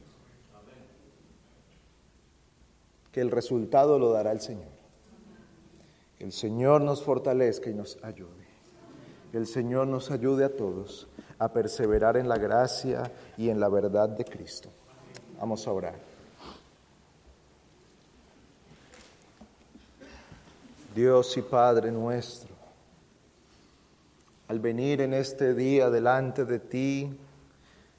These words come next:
en nuestra necesidad de tu gracia para hacer el bien, te rogamos que tú nos sustentes por tu poder.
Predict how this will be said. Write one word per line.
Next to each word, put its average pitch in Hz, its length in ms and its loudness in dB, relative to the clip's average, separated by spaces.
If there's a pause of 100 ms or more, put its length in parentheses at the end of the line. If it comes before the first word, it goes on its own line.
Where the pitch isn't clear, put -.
(600)
en 127 380 4
nuestra 143 440 2
necesidad 120 1040 -2 (1300)
de 107 320 -2
tu 117 260 -4
gracia 120 880 0
para 104 480 -4 (320)
hacer - 380 2
el 123 220 -2
bien, 123 340 -6 (1040)
te 131 100 -2
rogamos 127 720 2
que 123 140 -4
tú 135 180 -2
nos 135 160 -2
sustentes 127 840 -6
por 104 200 -12
tu 98 160 -14
poder. 85 460 -14